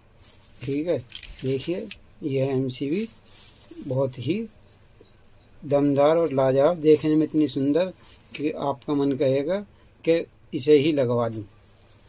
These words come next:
अपने घर में, इसे ही लगवा लूँ, जो कि बहुत ही अच्छी एमसीबी है,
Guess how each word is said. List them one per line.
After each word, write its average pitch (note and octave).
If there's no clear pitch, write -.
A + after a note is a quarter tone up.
अपने C3
घर B2+
में, F3+
इसे C3+
ही C#3+
लगवा B2+
लूँ, F3+
जो C3+
कि C#3+
बहुत C3
ही E3
अच्छी C#3+
एमसीबी C#3
है, A#2